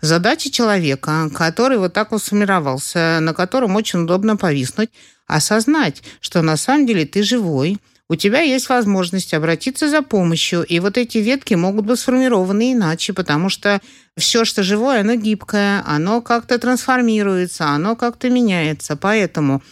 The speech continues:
в общем-то, всё-таки задача человека — беречь дар жизни, который ему дал Бог.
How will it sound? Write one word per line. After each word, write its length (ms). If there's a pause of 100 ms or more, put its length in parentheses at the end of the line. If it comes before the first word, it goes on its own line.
(300)
в 100
общем-то, 440
всё-таки 400
задача 460
человека — 540
беречь 400
дар 220
жизни, 540
который 360
ему 140
дал 200
Бог. 380